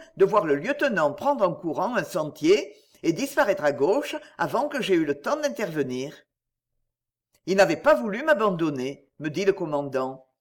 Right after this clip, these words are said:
Maintenant, je ne suis plus seul, puisque vous voulez bien m'hospitaliser. » Je voyais par son sourire qu'il se moquait de ma surprise. « Il sera pris », dis-je sèchement. « Suivez-moi. »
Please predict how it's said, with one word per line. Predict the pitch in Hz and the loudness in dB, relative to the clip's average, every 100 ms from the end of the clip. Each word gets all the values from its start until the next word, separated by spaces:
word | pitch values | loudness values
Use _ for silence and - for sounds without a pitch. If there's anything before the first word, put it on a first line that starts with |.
| _ | _
Maintenant, | 165 220 185 143 180 302 | 0 0 0 -2 0 0
je | 302 | -2
ne | 196 | -4
suis | - 156 | -2 -6
plus | - 226 | -4 -8
seul, | - 165 202 294 - - | -4 4 4 4 -6 -10
puisque | 208 190 | -8 0
vous | 202 170 | 0 2
voulez | 156 147 | 0 -2
bien | 147 208 320 | -2 -2 2
m'hospitaliser. » | 302 294 240 208 160 143 117 127 135 - _ _ _ _ _ _ _ _ _ _ | 2 0 0 0 2 0 0 -2 -2 -12 _ _ _ _ _ _ _ _ _ _
Je | - 214 | -4 0
voyais | 202 175 170 247 | 4 4 4 2
par | 311 | 0
son | - 180 | 0 -4
sourire | - 160 135 170 269 311 - | -4 -4 0 0 0 -6 -10
qu'il | - 190 | -6 -4
se | 170 | -2
moquait | 143 208 247 - | -2 -2 -4 -4
de | |
ma | 311 262 | -4 -2
surprise. « | 196 - - 131 123 127 160 _ _ _ _ _ _ _ _ _ _ - | -4 -6 -6 -4 -4 -6 -16 _ _ _ _ _ _ _ _ _ _ -6
Il | 196 | -4
sera | 170 240 311 | 0 2 2
pris », | 269 - 156 143 - | 2 0 -2 -2 -6
dis-je | 131 202 196 | -6 -4 -4
sèchement. « | 170 190 175 147 131 131 147 _ _ _ _ | -4 -4 -6 -6 -8 -8 -10 _ _ _ _
Suivez-moi. » | - 302 311 190 139 127 131 _ | -2 0 2 0 0 -6 -8 _